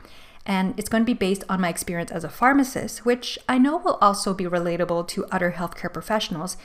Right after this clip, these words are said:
even if our circumstances are slightly different, as well as based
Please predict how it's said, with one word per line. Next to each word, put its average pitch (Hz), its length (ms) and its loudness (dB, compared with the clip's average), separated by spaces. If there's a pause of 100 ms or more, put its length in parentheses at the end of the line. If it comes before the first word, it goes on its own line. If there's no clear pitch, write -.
(320)
even 247 320 4
if 202 140 -2
our 220 100 4
circumstances 170 920 -6
are 170 340 -2
slightly 185 400 -6
different, 240 560 -2 (640)
as 254 180 2
well 320 440 2
as 202 360 -2
based 220 240 2